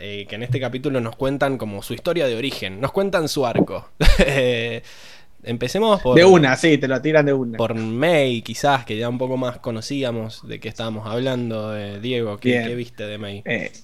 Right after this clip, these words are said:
Speaker 2: a ver, de, de Mei lo que ya sabíamos era de que básicamente estaba ligada al padre y a la familia, lo cual incluso cuando nos la muestran la primera vez que Azula la va a buscar, está caminando con la madre y el hermano, y que decían que al,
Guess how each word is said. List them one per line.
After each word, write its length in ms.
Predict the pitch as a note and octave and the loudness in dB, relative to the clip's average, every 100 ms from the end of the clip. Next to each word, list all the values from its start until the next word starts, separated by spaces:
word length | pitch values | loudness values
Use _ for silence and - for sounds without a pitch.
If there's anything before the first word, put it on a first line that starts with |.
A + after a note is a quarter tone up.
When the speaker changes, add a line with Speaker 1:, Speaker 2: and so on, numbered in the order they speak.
| - - - - - - | -20 -20 -20 -20 -20 -2
Speaker 2:
a 120 | C3+ | 6
ver, 160 | D#3+ D3 | 6 6
de, 140 | C#3+ | 6
de 140 | C#3+ | 6
Mei 180 | D#3 G#3 | 8 8
lo 140 | A#3+ A3+ | 8 8
que 100 | E3 | 8
ya 120 | G#3+ | 8
sabíamos 800 | A3+ G#3+ G#3+ A#3+ B3+ B3 A#3+ - | 8 6 8 8 8 4 2 4
era 580 | D#3 E3 D#3+ D#3 C#3+ B2+ | 8 10 10 10 8 4
de 220 | B2+ B2 | 0 -4
que 500 | - B2 A#2 G#2+ - - - - - | -2 0 0 -2 -8 -18 -20 -20 -6
básicamente 880 | C3+ D3+ E3 D3+ D#3 E3 F3 E3 B2 | 2 4 8 8 8 8 8 8 4
estaba 280 | - D3+ D3 | 4 6 6
ligada 480 | C3+ B2+ D3+ E3 D3+ | 4 4 6 8 6
al 200 | C3 A#2+ | 4 0
padre 320 | C3+ D#3 E3 | 4 4 4
y 60 | |
a 60 | C#3 | 2
la 80 | B2+ | 0
familia, 420 | - B2+ D#3 F#3 | -2 -2 2 4
lo 160 | C#3 - | 4 0
cual 200 | C3+ C3+ | -2 -2
incluso 540 | - D3 D3+ D#3 - | 2 4 6 4 4
cuando 340 | - C3 C3 C3 | -2 -2 0 -2
nos 140 | C3 | 0
la 120 | B2+ | 0
muestran 300 | B2+ D3 D#3 | 2 0 2
la 160 | D3 C3+ | 2 2
primera 280 | C3+ D3 D3 | 0 4 8
vez 220 | D#3 E3 | 8 4
que 440 | - B2 A#2+ B2 C#3 | 0 -2 -2 -4 -4
Azula 320 | C#3+ C3+ C#3+ | -4 2 6
la 100 | C#3+ | 6
va 60 | C#3+ | 6
a 20 | |
buscar, 220 | C#3+ F3 | 4 4
está 400 | F#3+ D#3+ D3 C#3+ - - - | 4 6 6 4 -8 -20 -8
caminando 500 | - C3 C#3 D#3+ D#3+ | -2 0 2 4 4
con 160 | D#3 C3+ | 4 2
la 100 | B2 | 4
madre 340 | C#3+ D#3 D3+ | 6 8 8
y 100 | C#3 | 4
el 80 | B2+ | 2
hermano, 580 | A#2+ B2+ D3 E3+ A#3 - - - - - - | 0 0 0 0 -2 -6 -20 -20 -20 -20 -6
y 260 | A#2+ D3 F#3 | 4 4 4
que 280 | F#3 C#3+ C#3 | 4 4 6
decían 480 | C#3+ - E3+ F3 D3+ | 2 6 6 6 4
que 120 | D3 | 4
al, 220 | C#3+ C3+ | 4 2